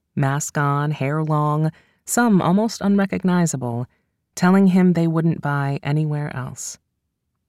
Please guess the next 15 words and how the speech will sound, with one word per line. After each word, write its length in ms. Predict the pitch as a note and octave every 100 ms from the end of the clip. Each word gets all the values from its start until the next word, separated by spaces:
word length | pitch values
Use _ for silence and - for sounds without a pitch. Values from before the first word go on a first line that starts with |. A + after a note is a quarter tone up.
| _ _ _ -
More 200 | F3 F#3
than 180 | F#3+ F#3+
four 380 | - A#3+ B3+
hundred 480 | A3+ - A3+ A#3 A#3
thousand 560 | - E3+ D#3+ D#3+ D#3 D#3
small 360 | - D3+ D3+
businesses 680 | D3+ C#3+ D3 C#3+ - C#3+ C3
have 220 | C#3+ -
closed 580 | - D3 B2 A2+ G#2 -
since 340 | - C3+ B2
the 120 | - C3
start 340 | - C#3 C3
of 80 | B2+
the 80 | C3
pandemic, 760 | - C#3 B2+ A2 G2+ -